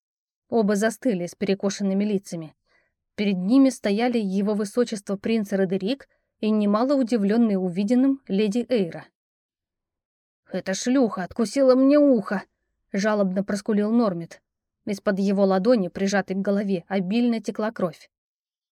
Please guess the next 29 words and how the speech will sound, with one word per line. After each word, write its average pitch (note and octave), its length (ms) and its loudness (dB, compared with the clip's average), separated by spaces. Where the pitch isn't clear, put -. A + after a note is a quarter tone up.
Джаз G3+ 320 -2
не A#3+ 200 4
думала F#3+ 360 2
тушеваться, G3+ 640 -4
падать G3 380 0
ниц G3+ 340 0
или G3+ 120 0
молить F#3+ 340 -2
о G3 40 -8
пощаде. G#3+ 520 -2
Она C4+ 220 4
лишь B3+ 240 0
выдохнула F#3+ 580 -2
досадливо. F3 580 -2
Ее B3 300 0
игра A3+ 360 2
в A3 60 -4
Гристель F#3+ 420 -2
завершена. F#3 580 -6
Родерик A#3 480 2
прекрасно A3 580 0
знал, G#3 300 -2
кто G3+ 260 -4
стоит E3+ 340 -10
перед F3 300 -8
ним. D#3+ 240 -8
Вытерев C4+ 460 2
рукавом G#3+ 460 -2
рот, A#3+ 280 0